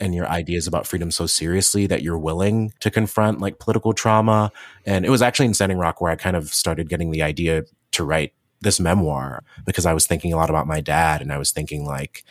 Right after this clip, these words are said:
if he died at a young age and it could happen to me,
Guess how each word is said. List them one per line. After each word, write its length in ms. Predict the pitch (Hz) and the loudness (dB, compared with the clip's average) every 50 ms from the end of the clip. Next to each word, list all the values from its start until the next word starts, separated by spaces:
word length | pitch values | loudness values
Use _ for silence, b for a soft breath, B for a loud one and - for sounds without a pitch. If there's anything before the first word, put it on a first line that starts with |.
| b b b b b b b | b b b b b b b
if 140 | 165 - | -10 -8
he 160 | - - 92 95 | -4 -2 0 2
died 240 | 98 95 92 95 | 4 2 2 2
at 60 | 90 82 | 0 -2
a 20 | |
young 240 | 92 90 87 87 87 | 0 0 0 2 2
age 500 | 90 85 85 85 85 85 85 80 - - - | 2 2 2 0 0 -2 -2 -4 -6 -8 -6
and 100 | - 80 | -6 -8
it 60 | 76 71 | -8 -8
could 140 | - 80 | -8 -6
happen 340 | 71 76 80 80 - 82 80 | -4 -2 -2 -2 -2 -4 -4
to 80 | 80 80 | -4 -4
me, 520 | 80 80 78 78 78 76 73 71 73 76 | -2 -2 -2 -2 -2 -4 -6 -6 -10 -12